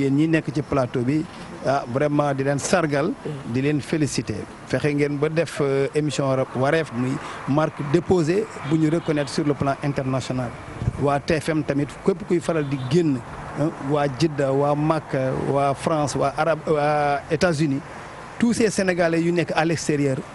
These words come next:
bu ñu taalee seen télévision jàkkaarloog yéen, day mel ni ñibbisiwaat nañu Sénégal. Kon nag yéen gàcce ngalaama.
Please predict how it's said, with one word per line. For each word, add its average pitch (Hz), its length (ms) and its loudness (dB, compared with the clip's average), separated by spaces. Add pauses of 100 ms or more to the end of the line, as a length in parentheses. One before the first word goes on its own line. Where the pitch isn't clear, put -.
bu 147 160 2
ñu 196 60 0
taalee 185 260 2
seen 170 180 0
télévision 151 500 2
jàkkaarloog 147 560 0
yéen, 147 260 0 (280)
day 160 140 4
mel 170 160 4
ni 165 80 6
ñibbisiwaat 160 440 2
nañu 131 200 -2
Sénégal. 123 400 -2 (120)
Kon 143 120 0
nag 147 200 2
yéen 143 220 0
gàcce 139 220 -2
ngalaama. 127 400 -2